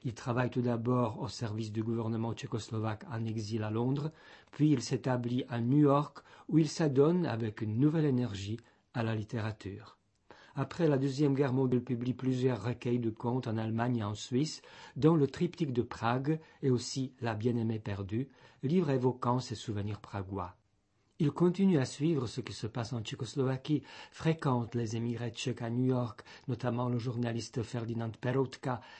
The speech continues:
mais refuse de revenir en Tchécoslovaquie. Il meurt subitement lors d'un voyage à Rome en mille neuf cent soixante-dix.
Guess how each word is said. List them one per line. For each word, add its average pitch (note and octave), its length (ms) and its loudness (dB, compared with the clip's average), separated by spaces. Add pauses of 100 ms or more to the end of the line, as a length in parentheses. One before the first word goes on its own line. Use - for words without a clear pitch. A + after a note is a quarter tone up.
(120)
mais D#3+ 240 6
refuse C#3+ 500 0
de A2+ 80 -4
revenir G#2+ 480 -4
en G#2+ 80 -6
Tchécoslovaquie. A2 840 -8 (520)
Il D3 100 4
meurt C#3+ 220 4
subitement C3+ 680 -2
lors A#2 220 0
d'un A2+ 100 -2
voyage A2+ 460 -2
à G#2 80 -4
Rome A#2+ 340 -2 (320)
en B2+ 160 0
mille C3+ 260 2
neuf C3 160 0
cent A#2 220 -4
soixante-dix. A2+ 840 -8